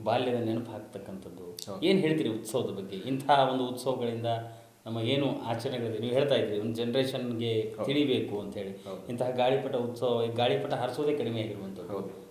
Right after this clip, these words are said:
Speaker 1: ಆ ಒಂದು ನಿಟ್ಟಿನಲ್ಲಿ ಇವತ್ತು ಉತ್ಸವ ಮಾಡ್ತಾ ಇದ್ದಾರೆ ಅಂತ ಹೇಳಿದ್ರೆ, ಯಾ-, ಎಷ್ಟು ಜನ ಎಲ್ಲ ಸೇರ್ಬೋದು, ಏನಿದು ವಿಶೇಷ ಅಂತ?
Speaker 2: ಸರ್, ಎಷ್ಟು ಜನ ಸೇರೋಕ್ಕಿನ ಏನಪ್ಪ, ಏನಾಗಿದೆ ಅಂದ್ರೆ, ನೀವು ಹೇಳ್ತಾ ಇದ್ರಿ, ಈಗ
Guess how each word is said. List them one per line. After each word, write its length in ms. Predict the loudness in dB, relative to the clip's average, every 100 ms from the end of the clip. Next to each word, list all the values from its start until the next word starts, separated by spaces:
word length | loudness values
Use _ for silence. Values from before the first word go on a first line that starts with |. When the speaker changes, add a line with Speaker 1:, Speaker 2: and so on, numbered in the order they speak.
| 2
Speaker 1:
ಆ 140 | 6
ಒಂದು 180 | 6 6
ನಿಟ್ಟಿನಲ್ಲಿ 400 | 4 2 0 0
ಇವತ್ತು 180 | 0 -2
ಉತ್ಸವ 260 | -2 0 0
ಮಾಡ್ತಾ 340 | 0 -2 -4
ಇದ್ದಾರೆ 220 | -4 -6
ಅಂತ 120 | -8
ಹೇಳಿದ್ರೆ, 280 | -10 -8 -6
ಯಾ-, 200 | -2 0
ಎಷ್ಟು 240 | 2 0 4
ಜನ 140 | 4
ಎಲ್ಲ 260 | 6 6 4
ಸೇರ್ಬೋದು, 480 | 0 0 -2 -2
ಏನಿದು 360 | 0 0 0 -2
ವಿಶೇಷ 420 | -4 -6 -8 -8
ಅಂತ? 340 | -10 -12 -16 -12
Speaker 2:
ಸರ್, 120 | -6 -4
ಎಷ್ಟು 300 | -2 -4 -4
ಜನ 240 | -4 -4
ಸೇರೋಕ್ಕಿನ 500 | -4 -2 -2 -2 -4 -6 -4
ಏನಪ್ಪ, 300 | -4 -4 -4
ಏನಾಗಿದೆ 440 | -2 -2 -2 -2
ಅಂದ್ರೆ, 160 | 0 0
ನೀವು 160 | 0 2
ಹೇಳ್ತಾ 260 | 2 0
ಇದ್ರಿ, 180 | -2 -2
ಈಗ 100 | -2